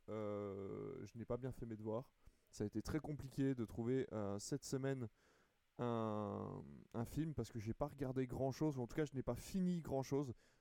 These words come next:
parce que je suis en train de regarder pas mal de séries qui sont plutôt longues, euh, mais j'essaierai de vous en parler quand, euh, j'aurai fini toutes les saisons,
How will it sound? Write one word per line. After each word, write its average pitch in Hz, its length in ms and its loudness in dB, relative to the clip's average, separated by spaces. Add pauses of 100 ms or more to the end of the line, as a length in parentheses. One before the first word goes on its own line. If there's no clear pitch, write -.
parce 113 140 -4
que 120 80 -8
je - 40 -10
suis - 60 -2
en 110 60 -2
train 110 100 -4
de 110 60 0
regarder 110 260 0
pas 143 140 2
mal 151 100 0
de 135 120 2
séries 127 280 0
qui - 60 -14
sont 107 120 -10
plutôt 135 280 -2
longues, 123 320 -4 (400)
euh, 107 440 2
mais 110 140 -2
j'essaierai 123 420 0
de 127 60 -8
vous 117 160 -8
en 107 80 0
parler 120 400 0
quand, 107 240 -6
euh, 107 160 2
j'aurai 101 240 -2
fini 113 320 -6
toutes - 200 -4
les 147 60 4
saisons, 135 360 0